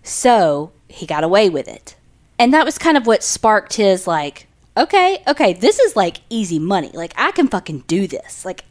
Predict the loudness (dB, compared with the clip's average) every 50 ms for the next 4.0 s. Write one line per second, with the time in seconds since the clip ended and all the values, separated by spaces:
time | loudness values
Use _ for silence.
0 | _ _ -2 -2 0 2 2 0 0 -2 -8 -14 -14 -14 -12 -6 -4 0 0 0
1 | -2 -4 _ _ _ _ _ _ _ _ _ _ _ _ _ _ _ _ _ _
2 | _ _ _ _ _ -10 -2 2 4 4 4 4 4 2 2 2 2 4 2 0
3 | 0 0 0 -2 0 2 0 0 0 0 -2 -2 0 0 0 0 -2 -2 -4 -6